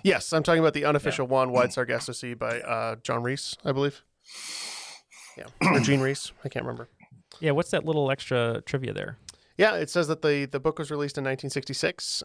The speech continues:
Speaker 1: and, uh, the Sargasso Sea is bounded by four ocean currents, known for its brown sargassum seaweed and calm blue seawater, where it gets its name.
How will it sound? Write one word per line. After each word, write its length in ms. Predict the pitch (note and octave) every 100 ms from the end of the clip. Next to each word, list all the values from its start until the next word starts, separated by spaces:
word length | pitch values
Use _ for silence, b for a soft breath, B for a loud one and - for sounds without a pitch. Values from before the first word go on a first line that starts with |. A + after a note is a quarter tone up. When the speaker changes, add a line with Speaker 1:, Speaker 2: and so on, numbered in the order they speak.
| -
Speaker 1:
and, 400 | C#3+ C3 B2+ B2+
uh, 240 | C3 C3
the 100 | C3
Sargasso 380 | C#3+ C3+ C3 -
Sea 140 | C3+
is 100 | C#3
bounded 300 | B2+ B2+ C3
by 100 | C3
four 340 | B2 - C#3+ -
ocean 300 | C#3+ - C3+
currents, 480 | - D#3 B2+ - - _ _ _ _ _
known 300 | C3 C3 C3
for 200 | C3 C3+
its 140 | B2+ -
brown 460 | - B2+ C3 C3 -
sargassum 680 | - - B2 B2+ C3 - B2+
seaweed 440 | - D#3 C3 C3
and 160 | D3 C3+
calm 240 | - C3
blue 120 | B2+
seawater, 520 | B2+ D3+ C3+ A2+ B2+ C3+
where 100 | D#3+ C#3
it 60 |
gets 180 | C#3 -
its 140 | D#3+
name. 180 | E3+ E3